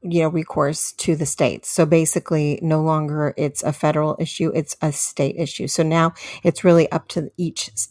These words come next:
individual state to determine what they want to do with their laws. And that gives more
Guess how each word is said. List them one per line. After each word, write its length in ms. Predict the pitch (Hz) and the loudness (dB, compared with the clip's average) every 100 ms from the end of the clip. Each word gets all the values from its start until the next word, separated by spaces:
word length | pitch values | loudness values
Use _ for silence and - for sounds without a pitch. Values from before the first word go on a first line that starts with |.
| - | 2
individual 540 | 170 160 165 - - | 2 4 0 0 -4
state 580 | - - 160 165 233 - - - - | -2 0 2 2 0 -6 -16 -20 0
to 100 | 170 | 4
determine 480 | 160 - 175 160 156 | 4 4 2 4 2
what 340 | 160 156 147 | 4 4 4
they 140 | 170 | 2
want 260 | 151 151 143 | 4 2 0
to 100 | - | -2
do 440 | 156 156 151 170 - - - - | 4 6 6 4 -2 -20 -20 -6
with 320 | 185 165 147 - | 2 4 4 6
their 260 | 156 185 | 8 8
laws. 560 | 165 - - - 175 - - | 6 2 0 -2 -6 -6 0
And 600 | 170 156 156 165 175 - _ _ _ _ - | 2 2 2 0 -4 -10 _ _ _ _ 0
that 200 | 170 170 | 2 4
gives 300 | 175 160 165 | 2 4 4
more 600 | 165 165 170 165 170 | 6 6 6 4 2